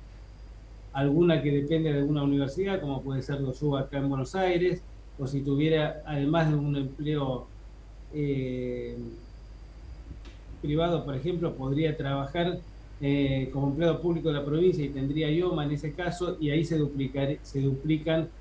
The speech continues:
este tipo de cobertura. Esto significa que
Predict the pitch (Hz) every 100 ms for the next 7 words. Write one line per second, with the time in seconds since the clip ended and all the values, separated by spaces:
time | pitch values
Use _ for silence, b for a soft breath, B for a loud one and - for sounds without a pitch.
0 | - - - 139 147 147 147 143 131 131
1 | 123 127 117 - - - - - - -
2 | - - - - - - 185 190 165 170
3 | 160 190 196 135 170 185